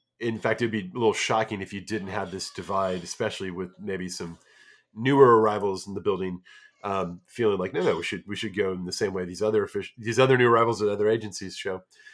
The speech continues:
It reminds you a little bit of the whole March thirteenth,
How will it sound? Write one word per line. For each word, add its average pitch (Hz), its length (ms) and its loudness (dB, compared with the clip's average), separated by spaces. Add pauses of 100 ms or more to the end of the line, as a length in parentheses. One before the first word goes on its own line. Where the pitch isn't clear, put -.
(200)
It 175 180 4
reminds 175 340 8
you 175 60 12
a - 20 8
little 143 180 12
bit 127 100 8
of 120 80 6
the 107 80 2
whole 117 460 4
March 107 520 -4
thirteenth, 110 460 -2